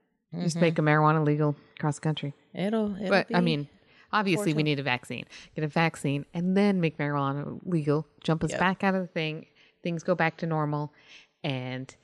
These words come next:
Speaker 1: Heather's happy.
Speaker 2: <laughs>
Speaker 1: I don't know. I don't get to have marijuana because it is a federal, it's still against the law federally. So
Speaker 2: Right.
Speaker 1: therefore, I'm not allowed to have it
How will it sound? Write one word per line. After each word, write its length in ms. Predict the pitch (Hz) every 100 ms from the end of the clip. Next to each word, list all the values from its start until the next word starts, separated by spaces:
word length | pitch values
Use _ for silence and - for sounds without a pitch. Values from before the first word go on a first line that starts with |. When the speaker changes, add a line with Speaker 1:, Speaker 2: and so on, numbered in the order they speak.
| _
Speaker 1:
Heather's 320 | - 165 156 -
happy. 480 | 139 131 127 135 _ _ _
Speaker 2:
<laughs> 1700 | _ _ 226 - - 214 - 233 - _ - _ _ - _ _ -
Speaker 1:
I 100 | 180
don't 120 | 175
know. 280 | 143 139 151 -
I 80 | 170
don't 180 | 202
get 80 | -
to 80 | 170
have 220 | 165 156
marijuana 460 | 156 147 139 135 131
because 280 | 143 147 143
it 140 | 143
is 120 | 143
a 60 | 135
federal, 360 | - 156 190 160
it's 80 | -
still 200 | 175 165
against 280 | 156 151
the 80 | 147
law 240 | 143 143 139
federally. 560 | 151 160 190 196 196
So 480 | - 147 139 131 131
Speaker 2:
Right. 320 | - - _ -
Speaker 1:
therefore, 560 | 139 139 143 135 131 123
I'm 120 | 135
not 140 | 123
allowed 220 | 120 120
to 60 | 120
have 240 | - 120
it 260 | 120 123 -